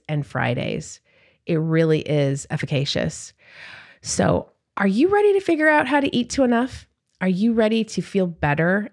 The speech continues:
and learn how to do hard things and feel really, really good and get your dopamine hits from accomplishment and from prayer and from living a virtuous life? Then I would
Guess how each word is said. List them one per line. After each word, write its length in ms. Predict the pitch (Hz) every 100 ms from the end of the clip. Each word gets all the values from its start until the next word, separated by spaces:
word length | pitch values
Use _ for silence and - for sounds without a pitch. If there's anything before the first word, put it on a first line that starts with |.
| -
and 260 | 170 160 151
learn 280 | 147 156
how 140 | 175 180
to 60 |
do 200 | 165 165
hard 500 | 170 - 156 160 156
things 500 | - 143 151 208 208 -
and 160 | - 160
feel 480 | - 160 151 156 -
really, 760 | 151 151 160 165 165 131 131 -
really 460 | 156 147 151 156 151
good 400 | 143 135 156 -
and 160 | 160 151
get 200 | 170 -
your 220 | 156 151
dopamine 680 | 147 147 143 127 147 156 160
hits 280 | 175 170 -
from 160 | 156
accomplishment 1000 | 135 - - 143 - 170 - 190 196 - _ - - -
and 180 | 160 156
from 180 | 147 139
prayer 760 | - - 139 135 165 170 175 - - _ _ 170
and 160 | 165
from 280 | - 147 147 -
living 380 | 151 156 151 170
a 100 | 160
virtuous 600 | 139 143 143 - 147 -
life? 420 | 139 131 175 - _ _ - - - - _
Then 120 | 190
I 140 | 175 190
would 160 | 170